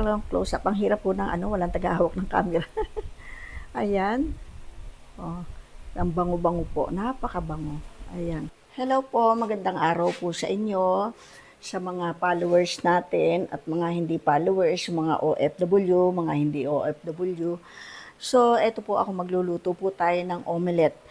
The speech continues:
Kasi may nag-request po sa akin na kung pwede mag-share ako ng pang-kidos na mga pagkain. Omelette na corn beef, pero maglalagay tayo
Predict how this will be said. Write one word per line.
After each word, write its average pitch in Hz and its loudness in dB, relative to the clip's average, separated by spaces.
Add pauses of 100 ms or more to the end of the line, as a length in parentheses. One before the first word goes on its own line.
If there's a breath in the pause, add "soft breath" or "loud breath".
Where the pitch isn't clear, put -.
(220 loud breath)
Kasi 240 6
may 240 6
nag-request 214 0
po 196 2
sa 196 6
akin 190 0
na 214 0
kung 196 -4
pwede 180 2
mag-share 190 4
ako 196 0
ng 202 2 (500 loud breath)
pang-kidos 226 4
na 220 2
mga 214 2
pagkain. 196 4 (480 loud breath)
Omelette 233 6
na 208 2
corn 208 2
beef, 180 4 (400 loud breath)
pero 226 8
maglalagay 208 6
tayo 185 4